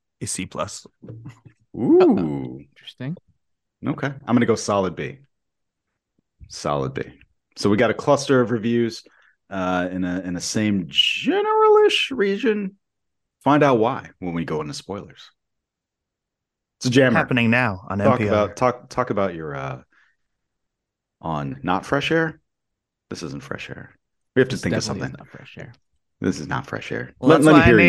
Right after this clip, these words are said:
Speaker 2: your, uh,
Speaker 1: our
Speaker 2: spoiler.
Speaker 1: show Breaking Creative the Podcast. It's because they're like, they're on there and you can, like, "Listen, listen to this radio show as a podcast."
Speaker 3: Did you say
Speaker 1: And I was
Speaker 3: Breaking
Speaker 1: like,
Speaker 3: Creed?
Speaker 1: "Aha, Breaking Geek Radio," but
Speaker 3: Oh.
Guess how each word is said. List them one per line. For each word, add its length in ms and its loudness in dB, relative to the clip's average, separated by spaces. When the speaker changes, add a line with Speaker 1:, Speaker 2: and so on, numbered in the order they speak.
Speaker 2:
your, 40 6
uh, 40 6
Speaker 1:
our 160 4
Speaker 2:
spoiler. 160 0
Speaker 1:
show 180 6
Breaking 400 0
Creative 300 2
the 60 -4
Podcast. 600 -2
It's 100 -12
because 260 -2
they're 120 2
like, 160 2
they're 120 4
on 180 4
there 120 2
and 80 0
you 60 0
can, 100 -2
like, 100 -4
"Listen, 300 0
listen 200 0
to 100 0
this 340 0
radio 400 4
show 280 4
as 120 2
a 60 -2
podcast." 680 -2
Speaker 3:
Did 120 -4
you 60 -4
say 140 0
Speaker 1:
And 120 -4
I 80 4
was 100 2
Speaker 3:
Breaking 100 4
Speaker 1:
like, 100 0
Speaker 3:
Creed? 180 -2
Speaker 1:
"Aha, 640 2
Breaking 520 -4
Geek 300 -4
Radio," 340 -4
but 240 -10
Speaker 3:
Oh. 220 -12